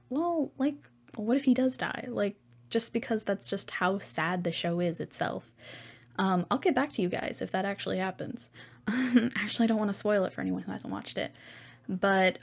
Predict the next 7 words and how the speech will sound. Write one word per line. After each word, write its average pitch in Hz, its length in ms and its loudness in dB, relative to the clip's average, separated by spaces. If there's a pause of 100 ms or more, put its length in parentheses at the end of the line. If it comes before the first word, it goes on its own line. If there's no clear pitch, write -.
(120)
oh 220 180 2
my 214 160 2
gosh, 208 340 0
I 202 80 2
got, 226 640 0 (640)
because, 233 460 4 (180)
um, 190 340 0